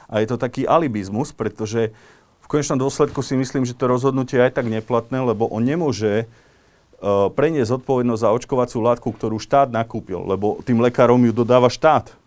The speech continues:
Tí lekári nemôžu zodpovedať za obsah tej očkovacej látky a jej kvalitu. Takže ja si myslím, že je to nulitné rozhodnutie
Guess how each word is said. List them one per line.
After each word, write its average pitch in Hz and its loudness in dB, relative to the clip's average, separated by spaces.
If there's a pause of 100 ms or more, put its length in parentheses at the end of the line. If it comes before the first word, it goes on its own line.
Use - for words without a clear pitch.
(200)
Tí 110 -6
lekári 120 6
nemôžu 131 2
zodpovedať 113 -2
za 104 -2
obsah 127 0
tej 104 -4
očkovacej 117 -4
látky 110 0
a 101 0
jej 101 -2
kvalitu. 101 -6 (480)
Takže 110 -2
ja 113 0
si - -6
myslím, 120 -2
že 110 0
je 107 -4
to 104 -2
nulitné 117 -2
rozhodnutie 117 -2